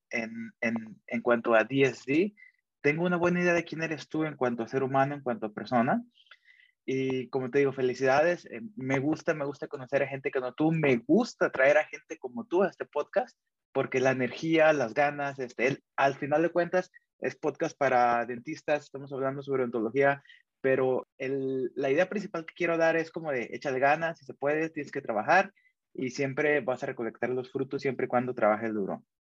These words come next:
Muchas felicidades. Y ahora, como dicen los ga-, los, los gabachos, como <laughs> dicen aquí en Estados Unidos, vamos a cambiar a shifts. Entonces, la gran mayoría de las personas que escuchan este podcast,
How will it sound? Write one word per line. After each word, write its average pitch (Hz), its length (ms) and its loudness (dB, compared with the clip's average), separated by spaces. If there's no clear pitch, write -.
Muchas 120 280 -2
felicidades. 104 680 0
Y 127 60 2
ahora, 143 260 6
como 143 240 -6
dicen 143 300 -6
los 135 120 -8
ga-, 127 280 0
los, 123 480 -4
los 90 180 -12
gabachos, - 540 -6
como 143 180 4
<laughs> - 0 -
dicen 196 280 2
aquí 180 180 0
en 180 100 -2
Estados 185 380 -2
Unidos, 165 340 -6
vamos 170 360 0
a 143 200 4
cambiar 143 520 0
a 110 480 -6
shifts. 196 420 -4
Entonces, 196 440 -2
la 165 320 4
gran 190 240 0
mayoría 214 260 0
de 190 60 -2
las 208 120 -6
personas 170 300 -12
que 165 100 -10
escuchan 160 380 -12
este 143 160 -14
podcast, 170 560 0